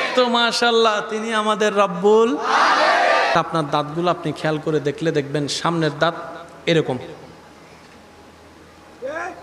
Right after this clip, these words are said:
একটু ডাইনে যান, একটা মঞ্চে দাঁত পাবেন। জিব্বা লাগান। মঞ্চে দাঁত কয়টা?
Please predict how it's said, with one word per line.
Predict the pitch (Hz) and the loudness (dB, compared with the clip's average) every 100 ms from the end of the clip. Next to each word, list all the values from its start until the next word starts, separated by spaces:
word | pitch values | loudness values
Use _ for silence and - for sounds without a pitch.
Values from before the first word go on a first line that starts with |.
| - 392 440 679 719 - - - 605 508 508 622 622 - - - | -18 -12 -6 -4 -2 -2 -4 -6 -8 -10 -10 -14 -16 -18 -20 -6
একটু | - - 302 | -6 -2 0
ডাইনে | 226 208 180 | 2 2 0
যান, | 156 120 - - - - - - - - - - | -2 -4 -12 -18 -20 -20 -20 -20 -20 -20 -20 -8
একটা | - - | -8 -2
মঞ্চে | 220 190 185 185 | -2 0 0 2
দাঁত | 165 147 | 2 0
পাবেন। | 143 135 123 - - - | -2 -4 -6 -14 -18 -4
জিব্বা | 156 185 240 | -2 2 2
লাগান। | 226 233 240 233 233 - - 269 294 285 - - - - - - - 302 330 349 339 359 403 339 330 349 349 - - - - - - - - - - - - - - - - | 2 0 -4 -14 -18 -20 -16 -10 -8 -10 -14 -20 -20 -20 -20 -20 -16 -10 -8 -6 -6 -4 -2 -2 -4 -6 -8 -10 -14 -18 -20 -20 -20 -20 -20 -20 -20 -20 -20 -20 -20 -18 -4
মঞ্চে | 165 175 190 | -2 2 2
দাঁত | 180 175 | 0 0
কয়টা? | 190 180 | 0 0